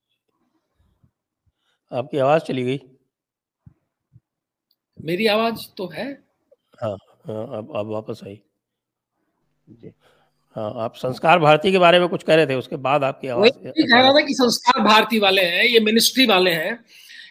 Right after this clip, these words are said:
Speaker 2: ये सब जिस तरह के लोग इस समय बैठे हुए हैं ना, जिनको क-, अपना, अ, कहीं पहुंच जाते हैं, कहीं festival में, अ, कहीं, अ,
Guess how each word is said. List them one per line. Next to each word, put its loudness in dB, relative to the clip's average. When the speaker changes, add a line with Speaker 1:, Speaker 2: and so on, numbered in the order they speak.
Speaker 2:
ये 6
सब 0
जिस -2
तरह 6
के 2
लोग 4
इस -2
समय 2
बैठे 2
हुए 2
हैं 4
ना, 2
जिनको -2
क-, -10
अपना, 2
अ, -4
कहीं 6
पहुंच 2
जाते 2
हैं, 0
कहीं 2
festival -2
में, -2
अ, -2
कहीं, 4
अ, -2